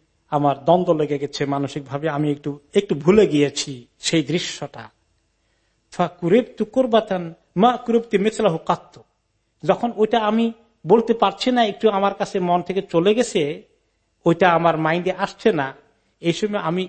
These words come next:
এমন এক মুসিবতে পড়লাম, হায় হায়। তারা একটা পয়েন্ট পাওয়ার দরকার শুধু, বলবে, "দেখো, বলতে পারে নাই, মিথ্যা কথা বলেছে।" এই ক-, কারণে আমি এমন ভয় পেয়ে গেলাম, মনটা এত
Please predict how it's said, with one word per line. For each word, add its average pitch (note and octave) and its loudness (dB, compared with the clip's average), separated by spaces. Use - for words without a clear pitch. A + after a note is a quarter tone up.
এমন G3 2
এক F#3 0
মুসিবতে G#3+ -2
পড়লাম, D#3 0
হায় E3 -6
হায়। C#3+ -10
তারা F#3 2
একটা F3+ 2
পয়েন্ট G3+ 4
পাওয়ার F3 2
দরকার C3+ -6
শুধু, A2 -18
বলবে, E3 4
"দেখো, F#3 2
বলতে F#3+ 0
পারে E3 0
নাই, A#3+ -4
মিথ্যা D#3 -4
কথা C3 -8
বলেছে।" G#2+ -20
এই A#3+ 6
ক-, G3+ -2
কারণে G#3+ 2
আমি A3+ 0
এমন G#3+ 4
ভয় A#3+ -2
পেয়ে A#3+ 0
গেলাম, F#3 0
মনটা G#3+ 0
এত G#3 -4